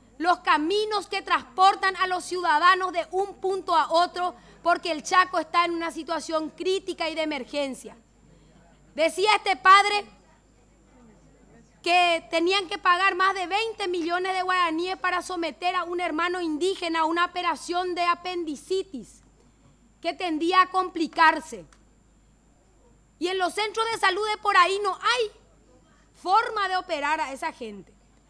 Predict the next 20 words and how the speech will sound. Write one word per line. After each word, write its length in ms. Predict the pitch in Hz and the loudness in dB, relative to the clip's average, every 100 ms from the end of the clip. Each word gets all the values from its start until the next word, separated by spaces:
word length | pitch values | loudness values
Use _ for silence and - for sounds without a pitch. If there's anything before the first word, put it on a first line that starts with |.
| _ - | _ -8
Y 120 | 359 | 0
tampoco 560 | 381 330 247 453 453 453 392 | 2 2 4 4 4 -4 -2
el 80 | 403 | -2
Estado 380 | 349 370 392 392 | 0 4 4 4
paraguayo 580 | 415 370 349 381 392 | 2 4 2 0 0
da 120 | 359 381 | 2 2
alternativas 760 | 349 392 381 339 - 359 392 | 0 -4 -2 -2 -2 0 2
para 180 | 392 392 | 2 0
el 100 | 392 | -2
traslado. 600 | 370 302 339 392 359 180 - _ _ _ _ _ - | -6 -4 0 2 0 -6 -16 _ _ _ _ _ -8
Entonces 500 | 320 349 370 403 359 | -6 -6 -6 -6 -4
se 160 | 359 | -4
lucra 640 | 311 339 427 427 269 208 - _ _ - | -2 2 2 2 -8 -8 -10 _ _ -4
con 180 | 330 359 | -2 2
la 140 | 370 | 0
salud. 480 | 359 302 277 320 311 - _ _ _ _ _ _ _ - | 2 0 0 -4 -4 -10 _ _ _ _ _ _ _ -4
Y 100 | 370 | -2
Milciades 600 | 370 302 349 440 453 415 | -2 -2 2 4 4 2
estaba 300 | 381 403 403 | 0 2 2
enfermo. 720 | 311 - 370 381 320 214 | -2 2 2 4 0 -6